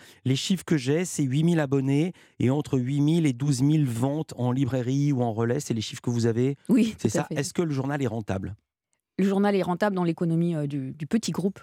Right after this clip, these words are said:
Speaker 2: que nous sommes. Et effectivement, c'est la bonne question, c'est, euh, que, euh, il faut être à la hauteur de ses ambitions et donc pouvoir continuer à payer les journalistes. Mais vous me demandiez ce qui faisait la spécificité
Speaker 1: Oui.
Speaker 2: de ma ter-, la question précédente.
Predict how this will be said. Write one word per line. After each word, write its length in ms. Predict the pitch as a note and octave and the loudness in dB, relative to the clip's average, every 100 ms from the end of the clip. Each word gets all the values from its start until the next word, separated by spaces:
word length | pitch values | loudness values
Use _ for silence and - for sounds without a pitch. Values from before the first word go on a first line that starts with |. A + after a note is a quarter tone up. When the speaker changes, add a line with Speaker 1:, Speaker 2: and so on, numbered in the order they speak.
| - | 0
Speaker 2:
que 80 | |
nous 140 | F#3+ E3+ | 0 0
sommes. 200 | - D4+ A4 _ - - - | 0 -2 -2 _ -20 -4 0
Et 140 | F#3 | 2
effectivement, 420 | F#3+ F3 - C4 G4+ F#3 | 0 0 2 2 2 -2
c'est 160 | D#3+ E3+ | -2 0
la 100 | D3+ | 0
bonne 180 | D#3 D#3 | 0 0
question, 360 | F3 - C4+ | 0 2 0
c'est, 280 | E4 - F3+ | 0 0 2
euh, 220 | D#3+ D#3 | 2 0
que, 140 | D#3 - | -2 -4
euh, 420 | - - - - - - _ - | -4 -4 -4 -6 -8 -14 _ -10
il 60 | |
faut 160 | - E3+ | -4 -2
être 180 | D#3+ E3+ | -2 -2
à 60 | |
la 140 | D#3+ D3 | -2 2
hauteur 400 | G3 - A#3 G3+ | 2 2 0 -2
de 160 | E3 | -6
ses 280 | E3 F3 E3 | -4 -4 0
ambitions 480 | F3 E3 E3+ A#3 D4+ G3+ | 0 0 0 0 0 0
et 80 | |
donc 220 | F#3 F#3+ F3 | 0 0 -2
pouvoir 280 | F3+ F3 | -6 -6
continuer 320 | - E3 F3+ F3 | -4 -4 -2 -2
à 80 | |
payer 320 | D#3 F3 E3+ D#3+ | -2 -4 -2 -2
les 180 | D#3 | -2
journalistes. 460 | D3+ E3+ F3 C4 - - - | -4 -2 -2 -2 -6 -20 -4
Mais 60 | F3 | 0
vous 80 | F#3 | 2
me 40 | |
demandiez 320 | F#3+ G3 F#3+ | 4 2 2
ce 80 | A#3 | 0
qui 80 | G#3 | -2
faisait 140 | F3+ | 0
la 160 | F3+ F3+ | 2 0
spécificité 640 | - A#3 A#3 A#3 A3 A3 | 0 0 2 2 4 4
Speaker 1:
Oui. 60 | A3+ | 4
Speaker 2:
de 40 | |
ma 120 | G#3+ | 2
ter-, 160 | - F#3+ | 2 0
la 100 | F3 | 0
question 300 | F3+ - F3+ | -4 -4 -4
précédente. 420 | - F3 F#3+ C4 | -4 -2 0 0